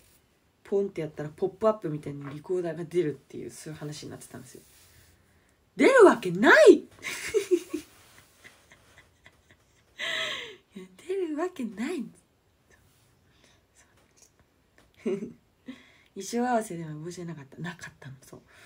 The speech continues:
衣装合わせの時はね、まだ帽子がなかったので、どんな帽子が来るのか私はもう本当に知らなくて。当日帽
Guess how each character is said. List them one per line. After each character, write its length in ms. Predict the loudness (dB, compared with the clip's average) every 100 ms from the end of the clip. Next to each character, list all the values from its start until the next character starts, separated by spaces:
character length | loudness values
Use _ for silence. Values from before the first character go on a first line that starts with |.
| -20 _
衣 340 | -16 -10 -6 -4
装 60 |
合 80 | -2
わ 80 | -4
せ 120 | -6
の 80 | -14
時 240 | -16 -18
は 100 | -18
ね、 260 | -16 -18 -16
ま 80 | -16
だ 60 | -14
帽 180 | -12 -12
子 160 | -12 -14
が 80 | -14
な 180 | -14
か 100 | -12
っ 60 | -14 -16
た 80 |
の 100 | -20
で、 120 | -20 -10
ど 160 | -8
ん 80 | -4
な 120 | -4
帽 140 | -6 -8
子 120 | -8
が 80 | -8
来 60 |
る 160 | -8 -10
の 80 | -12
か 120 | -14
私 220 | -16 -14
は 60 | -14
も 120 | -14
う 40 | -16
本 120 | -18
当 80 | -16
に 60 |
知 140 | -12 -8
ら 100 | -8
な 120 | -8
く 120 | -12
て。 200 | -18 -18 _ -20 -20 -20 -6
当 180 | 0
日 240 | 2 2 -2
帽 140 | -6